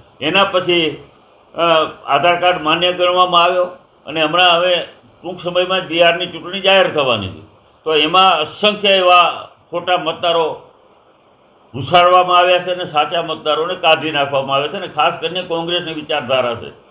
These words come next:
એવા મતોને હટાવી દેવામાં આવ્યા છે મતદાર યાદીઓમાંથી.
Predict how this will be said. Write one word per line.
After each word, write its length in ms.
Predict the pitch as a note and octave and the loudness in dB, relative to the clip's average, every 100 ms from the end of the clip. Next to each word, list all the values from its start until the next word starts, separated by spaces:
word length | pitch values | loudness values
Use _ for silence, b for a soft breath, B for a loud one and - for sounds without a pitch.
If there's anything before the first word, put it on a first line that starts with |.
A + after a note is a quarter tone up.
| b - | b -2
એવા 240 | E3+ F3+ | 2 2
મતોને 1040 | E3+ D#3+ E3 D#3+ B2 - _ _ _ C#3+ | 2 0 0 0 -4 -12 _ _ _ -2
હટાવી 340 | C#3+ D#3+ D#3+ D#3 | 0 2 0 0
દેવામાં 420 | C#3 C3+ C3 B2+ | 0 0 2 2
આવ્યા 160 | B2 A#2 | 2 0
છે 100 | A#2 | -2
મતદાર 420 | C3 - D#3 A#2 | -4 -2 -2 0
યાદીઓમાંથી. 560 | A#2 A2 F2 E2 D#2+ | -4 -4 -8 -10 -16